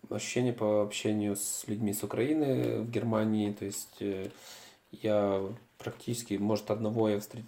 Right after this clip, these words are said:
одного точно, может, ещ-, еще одного ватника я встречал, то есть в остальные все люди, которых я встречал здесь, в Германии, э, вот, э, то есть они сильно,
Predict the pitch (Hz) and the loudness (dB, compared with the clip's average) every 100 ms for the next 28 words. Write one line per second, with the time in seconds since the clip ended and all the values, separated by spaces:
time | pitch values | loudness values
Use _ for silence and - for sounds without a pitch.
0 | - 107 110 113 107 107 127 135 - 113 | -8 -2 0 2 2 0 -2 -2 -4 -6
1 | 110 104 104 101 - - - - 123 - | -6 -6 -4 -6 -8 -12 -14 -14 -12 -2
2 | 117 117 110 107 110 113 117 107 101 98 | 0 2 2 4 4 2 -2 0 -2 -2
3 | - 123 - 139 127 101 - - 117 135 | -8 -4 2 2 0 -4 -6 -6 -2 0
4 | 135 127 113 120 117 - - 107 - 104 | -2 -2 -2 0 -2 -4 -6 -6 -6 -10
5 | - - 110 107 104 104 113 - - - | -10 -10 -4 -4 -2 -6 -6 -12 -20 -20
6 | - - _ _ 104 110 117 131 123 117 | -20 -20 _ _ -6 0 2 4 2 2
7 | 113 - - - - - _ - - 110 | 0 -4 -18 -20 -20 -20 _ -20 -12 -6
8 | 101 101 104 107 107 98 101 101 - - | -4 -4 -4 -4 -4 -4 -4 -6 -14 -6
9 | 98 101 _ _ - - - - - - | -6 -6 _ _ -20 -20 -20 -20 -20 -20
10 | - _ - - - 101 110 117 117 123 | -20 _ -20 -18 -6 -4 0 -2 0 0
11 | 117 110 | 2 0